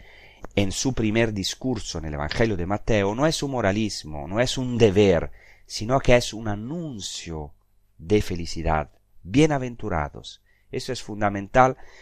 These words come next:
porque se encuentra también en la Escritura. Encontramos los llamados macarismos en la Escritura, es decir, bienaventuranzas ya en el Antiguo Testamento. Podemos, podríamos leerlas, son muy numerosas en el Antiguo Testamento.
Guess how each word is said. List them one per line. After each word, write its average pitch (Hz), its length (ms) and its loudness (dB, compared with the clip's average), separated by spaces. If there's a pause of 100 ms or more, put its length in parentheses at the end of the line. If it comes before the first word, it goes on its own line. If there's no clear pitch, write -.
(280)
porque 92 220 -6
se - 100 -6
encuentra 90 440 -4
también 82 300 -8
en 85 80 -8
la 76 60 -6
Escritura. 82 720 -8 (220)
Encontramos 104 760 -6
los - 200 -10
llamados 85 520 -4
macarismos 92 1160 -4 (400)
en 73 160 -4
la 76 80 0
Escritura, 82 640 -2
es 82 100 -4
decir, 85 360 -6 (340)
bienaventuranzas 107 1080 -2
ya 143 300 2
en 123 100 -6
el 110 80 -4
Antiguo 110 320 -6
Testamento. 92 720 -6 (460)
Podemos, 120 400 -2
podríamos 104 580 -2
leerlas, 113 440 0
son 82 220 -10
muy 123 220 -4
numerosas 85 580 -4
en 71 100 -10
el 73 100 -8
Antiguo 76 280 -8
Testamento. 73 680 -8